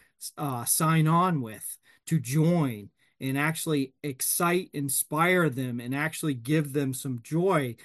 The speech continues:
about what their country was and that it can be again.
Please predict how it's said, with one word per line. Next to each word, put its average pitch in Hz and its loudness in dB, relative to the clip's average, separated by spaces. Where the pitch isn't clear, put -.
about 147 0
what 165 -2
their 165 -2
country 160 -4
was 127 -2
and 135 -4
that 139 -2
it 139 -6
can 151 -4
be 139 0
again. 117 -6